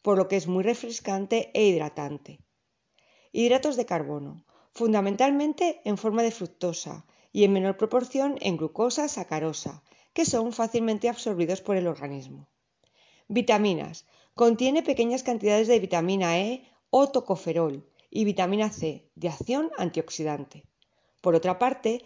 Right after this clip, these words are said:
también están presentes las vitaminas del grupo B, que favorecen las funciones nerviosas. Minerales. Destaca la presencia de potasio, necesario para la transmisión y generación del impulso nervioso y para la actividad muscular, y que a la vez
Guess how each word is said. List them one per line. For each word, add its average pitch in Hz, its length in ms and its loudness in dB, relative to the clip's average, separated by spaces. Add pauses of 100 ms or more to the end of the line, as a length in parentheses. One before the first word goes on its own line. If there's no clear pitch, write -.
(160)
también 214 280 4
están 269 260 0
presentes 240 380 0
las 254 140 2
vitaminas 180 440 0
del 165 120 0
grupo 190 280 2
B, 160 300 2
que 160 100 -6
favorecen 175 560 -2
las 220 140 0
funciones 170 500 -4
nerviosas. 143 840 -10 (760)
Minerales. 202 800 0 (420)
Destaca 269 400 2
la 302 120 0
presencia 226 400 0
de 247 100 4
potasio, - 760 -6 (360)
necesario 233 600 0
para 226 180 2
la 226 80 2
transmisión 208 520 0
y 208 60 -2
generación 196 520 -4
del 202 100 0
impulso 165 400 -2
nervioso 160 680 -2 (280)
y 208 120 -2
para 208 180 2
la 190 60 4
actividad 190 400 0
muscular, 160 640 -6 (360)
y 226 140 -2
que 302 140 0
a 285 40 2
la 254 100 4
vez 220 320 0